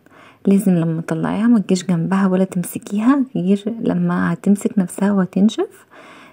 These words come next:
سيبيها تبرد خالص، وبعد كده شيليها من الصينية وحطيها في علبة كده صغيرة، آه، تكون شكلها حلو، وغطيها.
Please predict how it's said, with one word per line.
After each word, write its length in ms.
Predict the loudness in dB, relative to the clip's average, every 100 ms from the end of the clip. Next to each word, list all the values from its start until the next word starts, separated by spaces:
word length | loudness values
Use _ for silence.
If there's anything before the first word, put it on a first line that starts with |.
| _
سيبيها 320 | -4 2 2
تبرد 380 | 2 0 0 0
خالص، 460 | -2 2 2 2 -2
وبعد 260 | -4 -4
كده 240 | -2 0 0
شيليها 280 | 0 0 2
من 80 |
الصينية 600 | 0 -2 -4 0 4 4 4
وحطيها 560 | 0 -8 -2 0 0
في 120 | -2
علبة 300 | -2 0 -2
كده 220 | -2 -2 -2
صغيرة، 640 | -4 -6 -4 -2 -2 -2 -6 -20 -20 -20 -20 -20 _
آه، 360 | -2 2 2 0
تكون 260 | -2 -4 -4
شكلها 400 | -4 -4 -4 -4
حلو، 380 | 0 2 2 2
وغطيها. 760 | 2 2 0 -4 -2 0 0